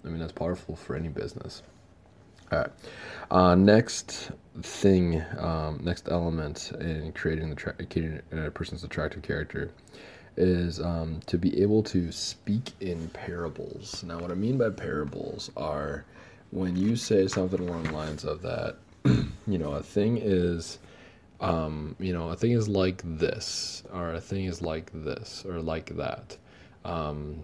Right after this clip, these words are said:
so, like, if you're talking about, um, the, a person's back, a person's spine, you know, you can, you can say all the fancy schmancy terms, and you can say,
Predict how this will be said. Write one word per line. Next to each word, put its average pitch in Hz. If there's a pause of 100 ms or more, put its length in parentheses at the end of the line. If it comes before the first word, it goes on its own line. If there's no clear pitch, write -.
so, 85
like, 82
if -
you're 92
talking 90
about, 80 (100)
um, 73 (460)
the, 78
a 76
person's 85
back, -
a 95
person's 82
spine, 69 (520)
you 87
know, 82
you 87
can, 92
you 92
can 90
say 92
all 87
the 82
fancy 82
schmancy 76
terms, 80
and 76
you 78
can 80
say, 78